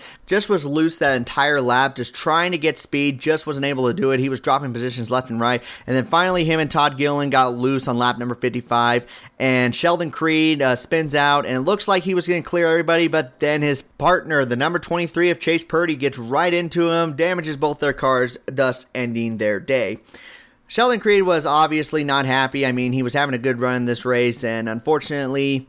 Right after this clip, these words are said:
he gets taken out, only scoring twelve points. He does already have the victory right now, but honestly, he's trying to score as many playoff points as he can, and to just try keep up with the winner, the number four, John Hunter Nemechek.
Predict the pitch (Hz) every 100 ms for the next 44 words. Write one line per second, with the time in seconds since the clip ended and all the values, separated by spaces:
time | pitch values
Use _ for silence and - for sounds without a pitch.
0 | _ - 151 151 - 139 131 123 127 131
1 | 131 - 135 123 - 123 117 147 139 135
2 | - - 220 277 240 220 190 185 160 135
3 | 147 165 156 147 147 147 147 139 117 -
4 | - - - 151 147 147 139 127 139 127
5 | - 135 127 120 113 123 139 156 170 165
6 | 147 151 147 135 - 139 135 135 131 123
7 | 135 131 131 - - - - 139 127 120
8 | 190 196 - 165 156 151 156 139 139 135
9 | 135 135 131 135 131 120 120 123 120 123
10 | 120 110 117 110 113 110 110 101 - 95